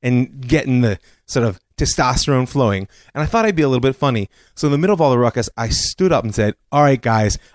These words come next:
I'm sick of this racist crap." You could have heard a pin drop. People turned around, it's like, "What? White boy talking about racism? What's going on here?" And I said, "That's it, guys. I'm white. This whole Roaches thing, big, black, and everywhere,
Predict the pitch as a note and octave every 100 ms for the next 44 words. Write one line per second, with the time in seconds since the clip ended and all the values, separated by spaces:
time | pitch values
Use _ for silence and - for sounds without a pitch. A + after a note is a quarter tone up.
0 | _ A#2+ A#2 - - E3 D3+ - G#2+ A#2
1 | A2+ A2 G#2+ G#2 F#2+ - - A2 F#2 -
2 | - - _ _ _ _ _ _ _ _
3 | - G#2 A#2 F#2+ E2 - F#2+ F2+ D2+ D2
4 | - - - _ _ _ _ - - C3+
5 | B2 A2+ F2+ F2 - - - - B3 -
6 | _ _ _ _ G#2+ G#3+ - A3 - F#3+
7 | D3+ G2+ G2+ C3 A#3+ B3+ A#3+ C4 E4+ -
8 | C4 F3+ C#3+ A2+ F#2+ G2+ C3 A#2+ F3+ A#3+
9 | G#3+ A#2+ G#2+ G2+ - - _ _ _ -
10 | C3+ B2+ A2 A2 F#2 - _ _ _ _
11 | C3+ E3+ D3+ C#3 D#3 F#3 E3+ G3 G3 F3
12 | A#2 E3 D#3+ C#3+ C#3+ E3 D#3 - - A2+
13 | - C#3+ D#3+ F#3 G3